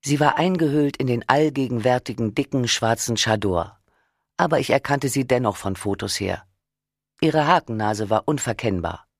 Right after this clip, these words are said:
Sie war eine grobknochige, breitschultrige Frau und um einiges älter als Moody mit seinen siebenundvierzig Jahren.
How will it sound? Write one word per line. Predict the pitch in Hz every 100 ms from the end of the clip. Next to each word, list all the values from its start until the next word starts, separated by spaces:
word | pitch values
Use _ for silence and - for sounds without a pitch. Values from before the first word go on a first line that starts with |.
| _ _ _ _ _ _ _ -
Sie | 131
war | 131
eine | 127 113
grobknochige, | - 143 160 - 143 135 135 123 113
breitschultrige | 104 120 147 - 139 - 120 113
Frau | - 120 127 135 _ _ _ _ -
und | 143
um | 147 151
einiges | 165 156 139 -
älter | - 135 135
als | 117 -
Moody | 131 147 127
mit | 104 98
seinen | - 101 104
siebenundvierzig | 101 117 110 104 - 104 - 107
Jahren. | 107 107 98 98